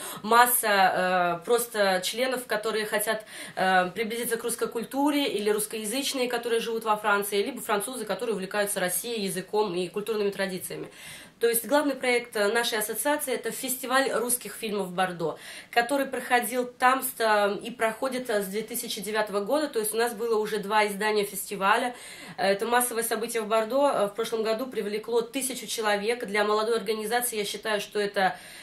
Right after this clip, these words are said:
э, уже неплохо, но мы бу-, стремимся к увеличению нашей, числа нашей публики.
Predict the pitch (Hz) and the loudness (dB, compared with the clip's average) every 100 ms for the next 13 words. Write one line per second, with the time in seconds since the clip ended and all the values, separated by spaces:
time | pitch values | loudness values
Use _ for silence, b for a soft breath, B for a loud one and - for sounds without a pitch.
0 | B B - 180 170 247 269 254 247 214 | B B -4 -2 0 0 2 0 0 2
1 | 202 196 202 202 220 240 202 180 - 233 | 2 2 0 0 0 0 -2 -4 -2 -2
2 | 240 226 214 190 175 175 185 196 185 180 | -2 -2 2 4 4 2 -4 0 2 2
3 | 175 240 269 269 285 233 214 202 214 214 | 2 2 2 2 2 2 4 4 4 2
4 | 202 196 B B - 262 247 247 233 214 | 2 2 B B -2 2 4 4 4 2
5 | 214 208 - 208 196 202 208 | 2 -2 -4 -4 -2 -2 -2